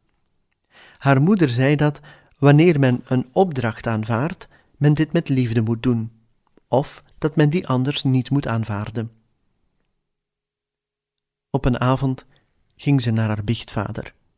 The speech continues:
pater Jan Brinkovic, en vroeg hoe zij weten kon of God haar riep en waarom hij haar riep. De pastoor antwoordde: "Door de vreugde.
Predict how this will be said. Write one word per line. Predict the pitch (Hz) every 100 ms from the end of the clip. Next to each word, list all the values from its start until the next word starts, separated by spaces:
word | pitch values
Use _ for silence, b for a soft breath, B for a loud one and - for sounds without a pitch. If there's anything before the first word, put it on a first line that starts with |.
| -
pater | 117 117 120
Jan | 117
Brinkovic, | 113 113 107 117 117 - - - _ _ _ _ _ _ _ b b b b b b _ _ _ _ _
en | 147 135
vroeg | 165 202 -
hoe | - 147
zij | 151 131
weten | 135 196 180
kon | - 170 165
of | 131
God | - - 196
haar | - 113
riep | 113 202 - - _ _ _ _ _ _
en | - 123 113
waarom | 113 120 202 127 107 _ _ _
hij | - 127 117
haar | 101 101
riep. | 110 - - _ _ _ _ _ _ _ _ _ _ _ _
De | 117
pastoor | 120 120 - 180
antwoordde: | - 131 131 123 113 113 113 113 _ _ _ _ _ _ _ _ _ _
"Door | - 131 131
de | 120 117
vreugde. | - 120 113 - 107